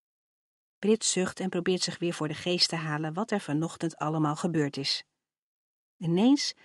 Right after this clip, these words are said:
gaat er een siddering door haar heen. Brit is zo verbaasd dat haar mond een stukje openvalt. "Wat is er nu weer, Sherlock Holmes?" vraagt Esra met een lachje.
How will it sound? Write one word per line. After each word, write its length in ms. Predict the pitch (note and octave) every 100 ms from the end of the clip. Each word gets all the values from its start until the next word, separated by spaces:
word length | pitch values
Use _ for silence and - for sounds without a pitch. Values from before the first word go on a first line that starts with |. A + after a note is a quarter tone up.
| -
gaat 220 | - G#3+
er 80 | G#3+
een 80 | A3
siddering 460 | G#3 G#3+ F#3 E3 D#3
door 160 | C#3+
haar 120 | D3
heen. 340 | D3 C#3+ C3+ - _ _ _ _ _ _ _ _ _
Brit 300 | D#3 F3 F#3+
is 160 | D#3 -
zo 180 | F3+
verbaasd 460 | G#3 E3 D3 F3+ -
dat 100 | F3
haar 140 | D3
mond 240 | D#3 A3 A#3
een 80 | D#3+
stukje 340 | F3 - -
openvalt. 680 | D3+ C#3+ D3+ C#3+ C#3+ - - _ _ _ _ _ _ _ _ _ _
"Wat 180 | E3 D#3
is 180 | G3+ -
er 100 | G3
nu 220 | G3+ A3
weer, 280 | E3+ D3 -
Sherlock 400 | - - E3 D3+
Holmes?" 420 | D3+ D#3+ A#3+ - - _ _
vraagt 240 | - E3+ -
Esra 320 | E3+ - D#3
met 120 | D#3+
een 80 | D#3
lachje. 420 | D#3 D3+ C#3+ C#3